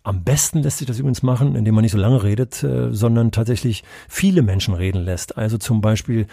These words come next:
dieses fragend entwickelnde Unterrichtsgespräch. Das ist sowas von, äh, dysfunktional für den Lernprozess, wenn man's lange durchführt. Und es gibt noch Lehrer, die führen das den ganzen Unterricht durch.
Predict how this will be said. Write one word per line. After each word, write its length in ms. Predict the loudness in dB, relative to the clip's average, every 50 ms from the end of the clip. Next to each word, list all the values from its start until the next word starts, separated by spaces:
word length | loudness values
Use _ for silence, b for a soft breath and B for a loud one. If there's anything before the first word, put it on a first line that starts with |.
| B B B B B
dieses 280 | -4 -2 -2 -2 -2 -2
fragend 560 | -6 -8 -8 -6 -4 -2 0 2 0 0 0
entwickelnde 640 | 0 -2 -2 0 0 0 0 2 2 2 4 4 4
Unterrichtsgespräch. 1080 | 4 2 2 4 2 0 0 -2 -6 -6 -10 -10 -12 -12 -10 -8 -8 -8 -8 -10 -10 -8
Das 180 | -8 -8 -6 -6
ist 140 | -6 -4
sowas 480 | -4 -2 0 0 0 0 0 0 -2 -2
von, 340 | -4 -2 0 2 2 0 0 B B B B B B B B B B _ _ _
äh, 280 | -4 -2 0 0 0 0 -2 -4 -6 -10 _ _ _ _ 0
dysfunktional 920 | 2 2 2 2 -2 -2 2 2 2 2 2 0 0 0 0 0 -2 -2
für 100 | -2 -2
den 120 | -2 0 0
Lernprozess, 720 | 0 0 -2 -2 -4 -6 -4 -6 -8 -8 -8 -14 -16 -18 _ _ _ _ _ -4
wenn 120 | 0 0
man's 300 | 0 0 0 -2 -4 -2
lange 220 | 2 4 4 4
durchführt. 480 | 4 2 0 -2 -4 -4 -4 -4 -4 -2
Und 40 | -2
es 100 | -4 -4
gibt 160 | -6 -4 -2
noch 100 | 0 0
Lehrer, 220 | 2 2 2 2
die 100 | 2 0
führen 200 | 0 2 2 0
das 100 | 0 0
den 80 | 0 0
ganzen 220 | 0 0 0 0
Unterricht 340 | -2 -2 -2 -2 -4 -4 -6
durch. 220 | -6 -8 -8 -8